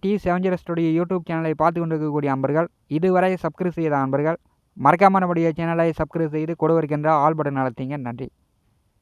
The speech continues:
தமிழ் வருடப்படி புரட்டாசி மாதம் ஏழு முதல்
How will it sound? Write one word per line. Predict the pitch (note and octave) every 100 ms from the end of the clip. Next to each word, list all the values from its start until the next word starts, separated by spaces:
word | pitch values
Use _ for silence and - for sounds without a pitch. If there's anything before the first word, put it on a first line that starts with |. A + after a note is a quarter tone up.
| _ _ _ _ _ _ _ _ _ _ -
தமிழ் | D3 G3+ G3+
வருடப்படி | F#3+ F3 D#3 D#3+ G3+ - _ _ _ _ _ _ _ -
புரட்டாசி | D#3+ F3+ G3+ G3+ - F#3
மாதம் | F3 G3 E3+
ஏழு | E3 F3+ F3
முதல் | E3 G3